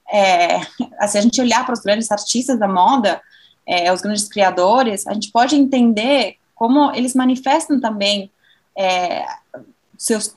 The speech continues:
suas personalidades, seus conteúdos através da, da moda. Inclusive, se a gente olha pras, pras últimas coleções, da, das últimas Fashion Weeks, né, tem coleções incríveis, ilustrando, né, tudo que o artista ou a humanidade passou nesses últimos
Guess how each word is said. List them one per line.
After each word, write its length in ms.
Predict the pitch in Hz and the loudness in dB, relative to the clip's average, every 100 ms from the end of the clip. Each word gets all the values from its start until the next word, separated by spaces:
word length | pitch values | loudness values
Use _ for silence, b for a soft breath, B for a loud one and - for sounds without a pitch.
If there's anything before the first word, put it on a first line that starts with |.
| 180 | -12
suas 260 | - 220 | -4 -4
personalidades, 640 | - 220 220 196 196 190 - | -2 -2 0 0 2 0 -2
seus 120 | 202 | -6
conteúdos 520 | - 202 202 220 220 | -4 -2 -2 -2 -4
através 420 | 208 202 190 185 | -4 -2 0 -2
da, 220 | 180 180 - | 0 -2 -2
da 180 | - | -2
moda. 380 | 185 175 165 170 | 0 0 0 -4
Inclusive, 400 | 180 - - 262 | -12 -16 -8 -4
se 100 | 262 | -2
a 40 | 233 | -2
gente 140 | - | 0
olha 180 | 214 214 | 2 2
pras, 240 | 208 196 | -2 -6
pras 240 | - 190 185 | -2 -2 -2
últimas 480 | 190 214 196 180 - b _ | -4 -4 -2 -2 -6 b _
coleções, 640 | 214 214 208 196 226 226 | 0 0 0 0 2 0
da, 140 | 196 - | -2 -4
das 180 | 190 196 | -6 -6
últimas 280 | 202 196 | -2 -2
Fashion 300 | - 190 185 170 | 0 -2 -2 0
Weeks, 300 | 214 262 - | -2 -2 -4
né, 160 | 214 - b _ | -6 -8 b _
tem 160 | 254 277 | 0 2
coleções 460 | 294 277 277 269 285 | 2 0 0 0 2
incríveis, 800 | 277 - 262 277 302 339 339 - b b _ | 0 0 0 2 2 0 -2 -12 b b _
ilustrando, 800 | 233 247 254 - 240 240 311 285 | 0 2 0 0 2 4 6 4
né, 140 | 240 240 | 4 0
tudo 260 | 277 339 | 0 -4
que 120 | 349 | 0
o 40 | 320 | 0
artista 520 | 302 - 254 285 294 | 0 -2 -2 0 2
ou 80 | 262 | 2
a 40 | |
humanidade 520 | 226 226 220 226 240 247 | 2 0 0 0 0 -4
passou 440 | - - 233 240 | -4 -4 -4 -2
nesses 280 | 262 247 - | 0 -2 -8
últimos 600 | 220 - 233 226 214 - | -12 -4 -2 -2 -4 -8